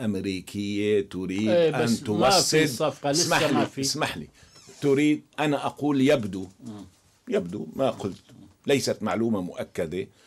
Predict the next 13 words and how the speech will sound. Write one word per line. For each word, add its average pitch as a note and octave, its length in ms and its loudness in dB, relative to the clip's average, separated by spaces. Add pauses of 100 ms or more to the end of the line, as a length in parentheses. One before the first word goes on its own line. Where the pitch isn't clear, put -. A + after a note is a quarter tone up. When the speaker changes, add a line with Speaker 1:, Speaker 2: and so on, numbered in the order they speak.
(240)
Speaker 1:
لكن A2 380 2
معلومة B2+ 520 2
مرجرجة G2+ 720 0
تأتي F2 560 -6 (580)
أن A#2 220 2
هناك A2+ 600 -2
مفاوضات G2+ 960 -2
لكي G2 400 -2
يقبل، G#2+ 600 -2 (220)
تقبل A2 580 -2
كتلة G#2 440 -4
المستقبل F#2+ 920 -4 (760)
بعون G#2 1600 -2